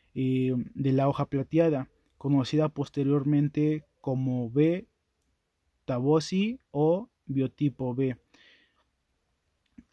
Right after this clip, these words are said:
la cual, eh, ca-, lo-, la cual causó varios severos siniestros parciales y totalmente en diferentes cultivos y hospederos. Eh,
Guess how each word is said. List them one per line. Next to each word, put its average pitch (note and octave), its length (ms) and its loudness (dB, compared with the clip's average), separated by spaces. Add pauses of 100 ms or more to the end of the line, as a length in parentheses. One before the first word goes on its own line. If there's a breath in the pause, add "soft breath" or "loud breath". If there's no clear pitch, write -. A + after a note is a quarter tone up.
la C#3+ 200 4
cual, D#3+ 520 4 (120)
eh, C#3 260 -2
ca-, C#3 320 -4
lo-, C#3+ 260 -2
la C#3 160 -4
cual D3+ 180 0
causó D#3 680 0
varios D3 800 0
severos C#3+ 800 -2 (100)
siniestros D3 840 -4 (1000)
parciales D3 720 0
y D3+ 100 -4
totalmente D3+ 920 0
en C#3+ 80 0
diferentes C#3 840 -4
cultivos C#3 840 -4
y B2+ 600 -6
hospederos. C3+ 800 -2 (920 soft breath)
Eh, C3+ 640 0